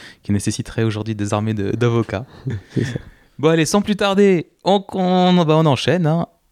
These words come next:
Speaker 1: Nous sommes trois mois maintenant après la sortie d'Égypte. Les Bnei Israël sont toujours dans le désert,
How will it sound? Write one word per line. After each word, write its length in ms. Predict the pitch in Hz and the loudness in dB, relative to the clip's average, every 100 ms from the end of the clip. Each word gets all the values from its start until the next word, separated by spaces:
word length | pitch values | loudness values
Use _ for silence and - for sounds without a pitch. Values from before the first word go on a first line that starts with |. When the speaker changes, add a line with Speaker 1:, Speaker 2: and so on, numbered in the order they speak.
| _ | _
Speaker 1:
Nous 140 | 135 156 | 0 2
sommes 240 | 185 180 | 2 0
trois 260 | - - 175 | -2 -2 2
mois 160 | 170 | 2
maintenant 420 | 151 123 131 127 - | 2 0 0 -2 -2
après 240 | 113 - | -4 -2
la 100 | 110 | -2
sortie 240 | 104 104 107 | -2 -6 -4
d'Égypte. 480 | 101 98 180 - - - _ _ _ _ _ - | -2 0 -2 -4 -8 -8 _ _ _ _ _ -2
Les 140 | 120 | -2
Bnei 160 | 127 135 | 2 0
Israël 300 | 123 113 110 | 0 -2 -2
sont 120 | - | -4
toujours 300 | - 139 127 | -4 -2 0
dans 120 | 110 | 0
le 100 | 101 | 0
désert, 360 | 101 107 95 | 0 0 -2